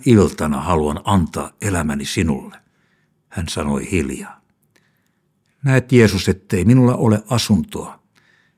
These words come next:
eikä mitään muutakaan." Silloin hänelle tuli sellainen tunne, että tämä ilta oli hänen iltansa. Hän kelpaa vielä Jumalalle.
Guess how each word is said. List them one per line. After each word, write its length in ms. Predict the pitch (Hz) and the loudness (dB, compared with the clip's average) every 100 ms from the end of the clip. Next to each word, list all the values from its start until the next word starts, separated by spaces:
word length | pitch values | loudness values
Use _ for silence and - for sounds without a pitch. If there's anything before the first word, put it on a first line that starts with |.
| _ - | _ -6
eikä 240 | 117 120 | -2 4
mitään 560 | 104 95 - 73 67 - | 4 4 -2 -6 -6 -6
muutakaan." 720 | 87 82 76 73 - 73 - - _ _ _ _ _ _ _ _ _ _ _ _ _ _ _ _ _ _ _ | -4 -2 -4 -6 -6 -10 -10 -18 _ _ _ _ _ _ _ _ _ _ _ _ _ _ _ _ _ _ _
Silloin 400 | - 135 127 113 | -8 0 4 6
hänelle 240 | 117 110 | 6 6
tuli 200 | - 123 | 4 2
sellainen 460 | 107 123 107 104 104 | 4 4 6 6 6
tunne, 400 | 143 123 90 80 | 4 4 4 2
että 300 | - 92 92 _ | -4 -10 -10 _
tämä 400 | - 139 110 76 - - | -2 2 2 0 -6 2
ilta 360 | 120 95 - - | 2 2 -2 -8
oli 340 | 85 76 - _ | -8 -8 -12 _
hänen 520 | - 156 139 76 67 - | -8 -2 0 -2 -4 -4
iltansa. 580 | 78 69 185 165 - - _ _ - _ _ _ _ _ _ _ | -4 -6 -12 -16 -18 -20 _ _ -20 _ _ _ _ _ _ _
Hän 240 | - 139 | -2 0
kelpaa 480 | - 113 - 90 73 | 4 4 4 0 -2
vielä 220 | 78 73 | -2 -2
Jumalalle. 680 | 71 82 85 80 65 62 - | 0 0 2 0 -2 -8 -18